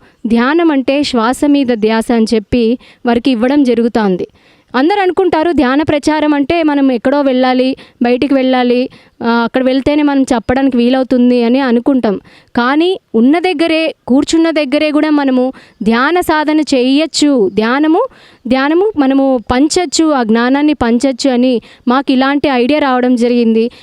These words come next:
వీలైనంత మంది షాప్‌కి వచ్చిన వాళ్ళకి, ఆ, మా వారు చెప్తుంటారు, మళ్ళీ ఎవరైనా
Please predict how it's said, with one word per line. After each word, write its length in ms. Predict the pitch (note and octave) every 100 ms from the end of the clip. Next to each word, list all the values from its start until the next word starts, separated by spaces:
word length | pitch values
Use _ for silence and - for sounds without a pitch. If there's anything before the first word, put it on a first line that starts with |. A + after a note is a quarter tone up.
| -
వీలైనంత 500 | B3 D4+ E4+ F4 F4
మంది 320 | E4+ E4+ E4+ E4
షాప్‌కి 420 | C4+ C4 - D#4
వచ్చిన 320 | C4 - C#4
వాళ్ళకి, 580 | C#4 C4+ B3+ B3+ B3 A#3+ - - -
ఆ, 240 | A#3+ B3 A3+ _
మా 260 | A#3 A#3 A#3+
వారు 220 | C4 C#4
చెప్తుంటారు, 640 | C4 - D4+ C#4 C4+ B3+ C4
మళ్ళీ 260 | B3 C#4
ఎవరైనా 560 | D4 C4 D4 C#4 A#3+